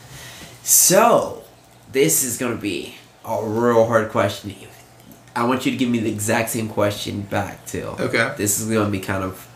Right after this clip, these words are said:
Speaker 1: hard. Some people are gonna be like, "What?"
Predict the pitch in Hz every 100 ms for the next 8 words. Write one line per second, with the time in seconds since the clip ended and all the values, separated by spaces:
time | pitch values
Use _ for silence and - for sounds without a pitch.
0 | - - - 104 82 78 - - 117 110
1 | 107 101 101 98 98 - 120 135 180 277
2 | 403 453 -